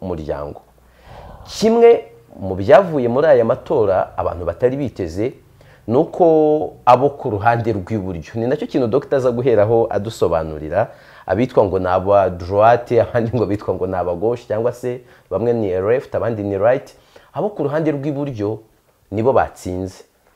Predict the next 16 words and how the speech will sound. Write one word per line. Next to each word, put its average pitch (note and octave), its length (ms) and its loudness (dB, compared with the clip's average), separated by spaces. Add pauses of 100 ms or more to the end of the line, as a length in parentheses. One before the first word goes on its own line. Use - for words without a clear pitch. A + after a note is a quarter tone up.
(680)
Ibitangazamakuru C3 760 2
bitandukanye C3+ 520 0
by'i D3 140 -8
Burayi G#2+ 400 2
biravuga D#3 400 0
biti, B2 340 -4
"Aba A#2 220 4
bantu, G#2+ 320 2
by'umwihariko D3 540 0
uhereye C3+ 220 0
mu A2 120 0
Bufaransa A2+ 600 -2
kwa G#2 380 2
Marie A2 260 -2
Le G#2+ 100 0
Pen, C#3 480 -2